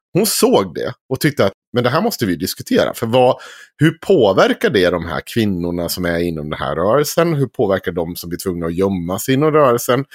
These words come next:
Kan det finnas liksom ett problem med att vi tror på det här? Eh, och, och, och det gjorde ju rätt. Sen att det alltid kommer, det kommer alltid finnas män eller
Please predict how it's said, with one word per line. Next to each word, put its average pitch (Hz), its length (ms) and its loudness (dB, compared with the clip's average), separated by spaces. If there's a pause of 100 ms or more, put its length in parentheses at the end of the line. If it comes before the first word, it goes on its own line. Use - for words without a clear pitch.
(240)
Kan 117 140 -2
det 110 80 0
finnas 104 360 -2
liksom 95 280 -4
ett - 140 -6
problem 117 540 0
med 95 160 0
att 87 120 -4
vi - 80 -4
tror 143 440 -6 (100)
på 160 80 0
det 135 80 4
här? 90 400 0 (920)
Eh, 95 180 2
och, - 440 -8
och, - 120 -12 (100)
och 143 80 0
det 139 80 2
gjorde 135 240 4
ju 143 140 6
rätt. - 240 0 (320)
Sen 190 320 0 (180)
att 170 160 -2
det 185 100 2
alltid 143 300 -2
kommer, 120 260 -4
det 135 80 -2
kommer 180 200 -4 (100)
alltid 147 600 0 (640)
finnas 101 560 0 (120)
män 113 640 -2 (360)
eller 92 380 2